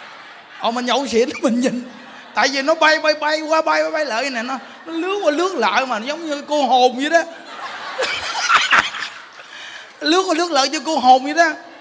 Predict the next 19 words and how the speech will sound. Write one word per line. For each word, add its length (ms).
À. 340
Nó, 340
nên 520
Nhuận 180
Đức 160
nói 200
mà 120
cái 100
hư 180
Nhuận 180
Đức 120
nhiều 220
lắm, 140
ngày 120
xưa 200
mà 140
chưa 120
đi 100
tu. 240